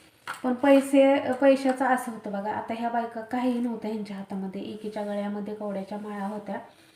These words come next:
आणि एकीच्या काहीच नव्हतं. तर त्या म्हणल्या, "माझं लक्ष्मी आईचं वारं आहे," हे म्हणाल्या, "माझं तुळजाभवानी आईसाहेबांचं वारं आहे." म्हणजे मी सांगते तुळजाभवानी आईसाहेबांचं आहे असं त्या, त्या तशा नाही म्हणाल्या. मला म्हणल्या, "मा-, मला, अं,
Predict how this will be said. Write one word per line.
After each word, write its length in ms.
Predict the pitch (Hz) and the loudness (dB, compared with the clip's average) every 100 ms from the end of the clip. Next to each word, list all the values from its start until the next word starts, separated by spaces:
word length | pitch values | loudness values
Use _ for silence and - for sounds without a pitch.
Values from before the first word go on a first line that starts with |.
| _ _ _ _ | _ _ _ _
आणि 360 | - 208 220 240 | -4 -2 -2 -4
एकीच्या 380 | 233 226 233 226 | -4 -4 -2 -4
काहीच 440 | 226 262 254 254 | 0 4 4 2
नव्हतं. 300 | 233 202 196 - | -4 -4 -8 -8
तर 60 | |
त्या 220 | 208 214 214 | -8 -6 -4
म्हणल्या, 280 | 214 208 | -4 -6
"माझं 380 | 208 208 202 202 | -6 -6 -6 -6
लक्ष्मी 360 | 202 - - 196 | -8 -10 -10 -8
आईचं 240 | 190 208 | -6 -6
वारं 240 | 208 196 196 | -4 -4 -4
आहे," 220 | 196 196 | -4 -4
हे 220 | 202 208 | -6 -6
म्हणाल्या, 500 | 208 202 196 196 240 | -6 -6 -6 -6 -6
"माझं 340 | 247 214 185 | -6 -8 -8
तुळजाभवानी 540 | 196 208 185 190 190 196 | -8 -8 -8 -8 -6 -6
आईसाहेबांचं 540 | 190 185 185 190 254 | -8 -10 -10 -8 -8
वारं 200 | 226 190 | -6 -8
आहे." 220 | 170 180 _ _ _ - _ _ 226 | -10 -18 _ _ _ -20 _ _ -8
म्हणजे 220 | 214 240 | -4 0
मी 160 | 247 | 0
सांगते 400 | 247 254 226 233 | 2 0 -2 -2
तुळजाभवानी 480 | 240 233 214 208 208 | -2 0 0 -2 -2
आईसाहेबांचं 560 | 202 196 196 196 196 202 | -4 -4 -6 -4 -6 -6
आहे 200 | 196 196 | -6 -6
असं 280 | 208 196 - | -8 -12 -10
त्या, 180 | 202 202 - - _ _ _ | -8 -8 -10 -18 _ _ _
त्या 100 | 254 254 | 2 2
तशा 220 | 247 233 | 0 -2
नाही 120 | 214 | -2
म्हणाल्या. 400 | 202 196 185 190 | -4 -4 -6 -8
मला 260 | 202 214 214 | -6 -4 -4
म्हणल्या, 280 | 214 214 214 | -6 -6 -4
"मा-, 320 | 214 214 214 | -4 -6 -6
मला, 280 | 208 208 233 | -8 -6 -6
अं, 400 | 294 233 202 | -6 -6 -10